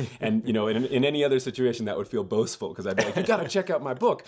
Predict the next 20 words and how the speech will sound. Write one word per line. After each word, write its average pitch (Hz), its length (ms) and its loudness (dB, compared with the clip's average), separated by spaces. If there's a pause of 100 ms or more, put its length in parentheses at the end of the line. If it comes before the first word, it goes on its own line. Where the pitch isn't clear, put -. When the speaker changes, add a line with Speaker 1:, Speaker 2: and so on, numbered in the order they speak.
(260)
Speaker 2:
But 123 280 -2
for - 240 0
me, 147 180 2
it's 135 160 0
just - 360 0
about 127 240 -4
how 110 100 -4
good 117 240 0
it 160 140 2
looks. - 260 -10
And 98 120 -4
so 110 120 -4
that, 110 220 0
that 117 140 2
feels 127 220 -2
really 120 260 0
good 104 260 -4
to 95 80 -8
me. 82 200 -8
Speaker 1:
Well, 110 220 -4